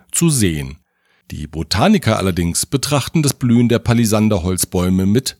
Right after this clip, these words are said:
Sorge, weil es ein wenig zu früh ist. Wie der Forscher der staatlichen Universität unam, Luis Sembrano, erklärt, deutet dies darauf hin, dass uns ein trockenes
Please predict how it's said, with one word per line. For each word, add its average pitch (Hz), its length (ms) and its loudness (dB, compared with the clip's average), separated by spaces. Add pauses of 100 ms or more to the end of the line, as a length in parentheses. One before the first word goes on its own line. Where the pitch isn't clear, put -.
Sorge, 101 640 2 (220)
weil 107 160 0
es 127 100 0
ein 135 320 -2
wenig 87 500 0
zu 185 160 0
früh 120 300 2
ist. - 480 -8 (480)
Wie 85 120 -8
der 78 120 -6
Forscher 127 400 0
der 90 160 -4
staatlichen 104 500 -2
Universität 113 680 0
unam, 127 400 2 (220)
Luis 104 400 2
Sembrano, 107 520 0
erklärt, 120 580 -2 (280)
deutet 147 480 -2
dies 147 240 2
darauf 98 360 0
hin, 110 240 2 (160)
dass 104 200 -4
uns 135 200 -4
ein 180 280 0
trockenes 98 720 -2